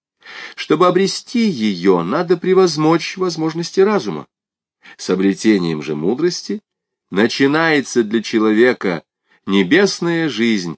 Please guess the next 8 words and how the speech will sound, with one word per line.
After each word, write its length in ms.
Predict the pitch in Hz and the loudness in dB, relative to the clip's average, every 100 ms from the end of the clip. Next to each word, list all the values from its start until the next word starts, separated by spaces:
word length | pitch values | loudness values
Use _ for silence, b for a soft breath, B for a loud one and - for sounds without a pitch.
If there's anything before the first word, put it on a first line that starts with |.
| _ _ _ _ - | _ _ _ _ 0
и 80 | |
он 140 | 98 101 | 2 2
постигает 580 | 104 - 101 101 98 92 | -2 0 2 6 4 2
всю 360 | - 156 214 | -6 -2 0
чудную 600 | - - 202 170 185 180 | 0 -2 -2 2 2 2
сладость 760 | 165 - 117 143 131 131 - 95 | -2 -2 2 2 0 -4 -4 -4
быть 300 | 90 107 104 | 0 0 0
учеником. 680 | - 98 95 - 98 98 | -6 -4 -4 0 0 0